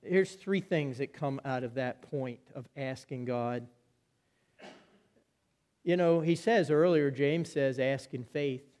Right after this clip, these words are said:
Jesus said, "Ask in my name," in John chapter sixteen. When you have a desire and it's,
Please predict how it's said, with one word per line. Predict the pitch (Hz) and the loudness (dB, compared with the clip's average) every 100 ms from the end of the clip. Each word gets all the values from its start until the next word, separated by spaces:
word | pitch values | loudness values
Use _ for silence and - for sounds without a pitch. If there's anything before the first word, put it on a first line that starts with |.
| _ _ _ _ _ - | _ _ _ _ _ -2
Jesus | 160 196 147 - | 0 0 -4 -2
said, | 143 135 | 0 4
"Ask | 143 151 151 | 4 4 0
in | 151 147 | -6 -4
my | 139 160 | -6 -6
name," | 147 117 113 104 _ _ _ _ _ | -8 -10 -14 -20 _ _ _ _ _
in | 127 | -10
John | 127 131 135 | -4 -2 -2
chapter | 120 139 127 127 | -4 -4 -6 -10
sixteen. | - 143 - 151 143 120 127 _ _ _ _ - | -10 -10 -10 -10 -8 -10 -16 _ _ _ _ -4
When | 151 | 0
you | 143 143 | 2 2
have | 147 | 2
a | 143 | 0
desire | 131 117 127 139 156 160 156 | -2 -2 0 2 2 2 0
and | 135 131 | -2 -4
it's, | 135 - | -8 -14